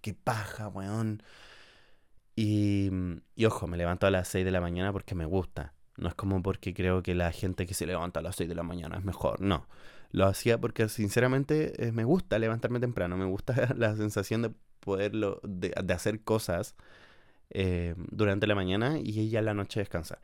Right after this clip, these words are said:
Entonces a veces lo que, a veces sí lo lograba, entonces me despertaba a las seis y me ponía a estudiar.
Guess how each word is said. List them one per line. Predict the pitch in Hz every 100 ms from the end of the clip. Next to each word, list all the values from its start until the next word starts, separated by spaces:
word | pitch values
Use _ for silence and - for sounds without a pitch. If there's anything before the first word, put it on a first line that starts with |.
| - -
Entonces | 117 117
a | 131
veces | 131 156 147
lo | 107
que, | 95 -
a | 92
veces | 90 - 107
sí | -
lo | 107 101
lograba, | 95 90 76
entonces | 78 - 92 95
me | 90
despertaba | 85 90 87
a | 90
las | 87
seis | - 101 104
y |
me | 104 95
ponía | 90 98
a |
estudiar. | - 92 85 69